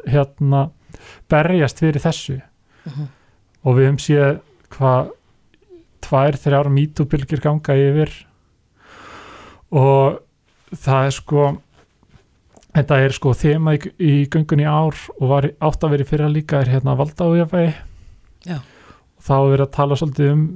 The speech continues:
Speaker 1: þá kannski svona valda, eh, meiri meintir gerendur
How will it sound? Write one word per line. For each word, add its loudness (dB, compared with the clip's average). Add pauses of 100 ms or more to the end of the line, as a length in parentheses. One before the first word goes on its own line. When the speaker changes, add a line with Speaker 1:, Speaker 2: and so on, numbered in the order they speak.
Speaker 1:
þá 0 (240)
kannski -4
svona 0 (220)
valda, -2 (880)
eh, -16
meiri 0
meintir -2
gerendur 0